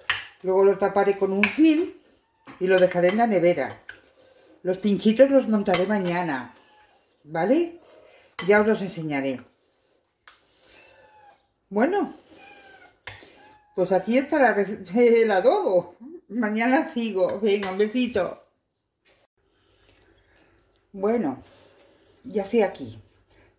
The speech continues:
con los pinchitos que pusimos en adobo ayer. Hoy los vamos a montar, ¿vale? Mira, con cebolla, así troceada gordita,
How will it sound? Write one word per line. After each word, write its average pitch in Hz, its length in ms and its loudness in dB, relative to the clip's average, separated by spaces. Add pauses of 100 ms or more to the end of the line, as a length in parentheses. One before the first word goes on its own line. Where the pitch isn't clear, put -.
(120)
con 165 140 -6
los 170 120 -4
pinchitos 277 680 -2
que - 140 -8
pusimos 151 480 -10
en 139 100 -8
adobo 139 340 -6
ayer. 156 480 -2 (760)
Hoy 226 120 -2
los 269 140 4
vamos 277 240 4
a 285 40 4
montar, 156 440 -2 (120)
¿vale? 156 300 0 (1120)
Mira, 165 300 -6
con 151 180 -6
cebolla, 214 480 0 (2000)
así 220 260 -6
troceada 165 600 -2
gordita, 202 680 -4